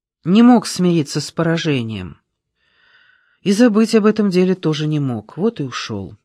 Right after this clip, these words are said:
Я сделал для себя копии всех бумаг, как будто чувствовал, что когда-нибудь. В этот город меня привело одно дело, вполне для меня обычное.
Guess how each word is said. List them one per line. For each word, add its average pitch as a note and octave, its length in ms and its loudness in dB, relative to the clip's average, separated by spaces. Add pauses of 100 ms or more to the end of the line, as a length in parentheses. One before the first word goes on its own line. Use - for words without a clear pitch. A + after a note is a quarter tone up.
(1700)
Я A#3 220 6
сделал A#3+ 480 4
для G3 240 0
себя G3+ 440 0
копии G#3+ 400 0
всех F3+ 280 -2
бумаг, D3 640 -4 (500)
как E3+ 160 -2
будто G3+ 260 -2
чувствовал, D#3+ 540 -4
что - 340 -8
когда-нибудь. D3 1120 0 (1600)
В - 60 -2
этот C4 260 2
город C4 340 2
меня A3 240 2
привело G#3+ 400 2
одно G3+ 260 2
дело, C#3 440 0
вполне B3+ 400 0
для C#3 160 -2
меня C#3 260 0
обычное. B2+ 680 -6